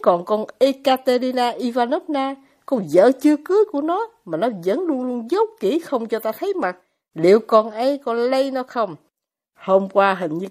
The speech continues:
con đến nhà cô ta phải không? Chỉ một mực không bỏ anh Mitya.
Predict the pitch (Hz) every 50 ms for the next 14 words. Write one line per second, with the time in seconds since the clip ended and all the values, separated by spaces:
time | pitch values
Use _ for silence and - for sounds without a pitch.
0 | _ - 208 185 180 180 190 214 240 294 349 240 170 156 156 _ - 196 - -
1 | 190 190 - 220 208 - 220 214 185 160 156 _ _ _ _ _ _ _ _ _
2 | _ _ _ - 196 196 214 262 294 269 202 170 165 175 180 170 170 165 - -
3 | - 269 254 202 156 147 156 214 359 294 233 233 233 226 220 _ - 240 233 220
4 | 214